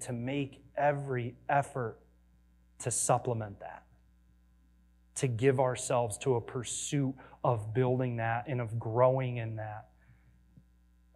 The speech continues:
And this is where he now starts to get into, okay, what do you add?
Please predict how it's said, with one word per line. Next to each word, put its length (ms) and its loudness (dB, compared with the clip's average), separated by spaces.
And 580 0
this 340 2
is 120 4
where 240 10
he 100 4
now 220 4
starts 360 4
to 100 -2
get 220 4
into, 300 2
okay, 240 2
what 440 6
do 80 0
you 300 0
add? 420 -6